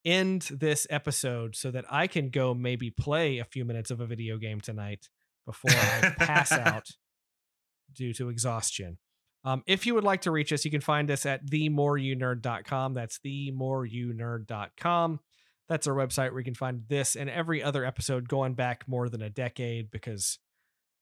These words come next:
Speaker 1: we love doing this. Um, that sounded sarcastic. It really wasn't. Like, I do love
Speaker 2: No,
Speaker 1: podcasting and I
Speaker 2: no, we,
Speaker 1: love
Speaker 2: we love doing
Speaker 1: talking
Speaker 2: this.
Speaker 1: to
Speaker 2: It's,
Speaker 1: people.
Speaker 2: it's just sometimes we're tired.
Speaker 1: Yeah.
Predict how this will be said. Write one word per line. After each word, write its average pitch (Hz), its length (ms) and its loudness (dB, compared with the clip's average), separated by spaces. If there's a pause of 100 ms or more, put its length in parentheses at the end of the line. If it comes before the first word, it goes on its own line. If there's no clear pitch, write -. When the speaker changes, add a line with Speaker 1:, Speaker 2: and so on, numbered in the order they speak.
(1200)
Speaker 1:
we 151 320 -2 (160)
love 139 320 2
doing 113 300 0
this. 95 360 -2 (120)
Um, 143 280 4 (380)
that 170 220 0
sounded 294 260 0
sarcastic. 139 540 0
It 123 60 -4
really 165 200 2
wasn't. 127 480 2
Like, 123 400 -8 (380)
I 131 60 -4
do 139 180 2
love 123 320 2
Speaker 2:
No, 120 60 -4
Speaker 1:
podcasting 127 560 4
and 120 80 -2
I 113 40 -2
Speaker 2:
no, 175 140 6
we, 180 120 8
Speaker 1:
love 185 80 4
Speaker 2:
we 202 120 8
love 175 180 6
doing 151 140 8
Speaker 1:
talking 151 140 8
Speaker 2:
this. 127 140 4
Speaker 1:
to - 100 6
Speaker 2:
It's, 120 200 6
Speaker 1:
people. - 80 -6 (1400)
Speaker 2:
it's 330 140 0
just - 200 4
sometimes 254 480 0
we're 294 80 -8
tired. 277 520 -2 (260)
Speaker 1:
Yeah. 214 320 0